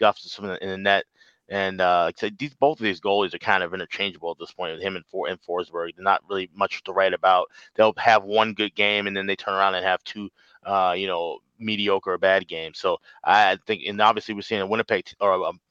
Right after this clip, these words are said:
excuse me, a Minnesota team that's three and oh to the over at home. They play a much more wide open game at home than they do on the road. So I think we'll see them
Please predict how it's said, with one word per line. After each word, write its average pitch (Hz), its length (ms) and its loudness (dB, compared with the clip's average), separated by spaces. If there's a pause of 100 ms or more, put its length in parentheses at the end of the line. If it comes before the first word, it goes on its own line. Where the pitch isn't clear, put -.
(120)
excuse 107 240 -10
me, 90 80 -8
a 87 60 -8
Minnesota 113 420 0
team 101 220 -8
that's - 180 -8
three 123 260 -2
and 107 120 0
oh 110 240 2
to - 100 -14
the 90 180 -10
over 98 320 -2
at 78 80 -6
home. 101 360 -4 (280)
They 95 100 -8
play 107 140 0
a 95 60 4
much 113 340 2
more 113 140 -2
wide 104 180 6
open 104 220 -4
game 95 180 -2
at 87 60 -4
home 98 220 -6
than 92 80 -12
they 90 100 -6
do 90 160 -8
on 85 100 -6
the 80 80 -10
road. 92 360 -2
So 87 100 0
I - 20 0
think - 200 -10
we'll 90 100 -8
see - 160 -10
them 90 160 -8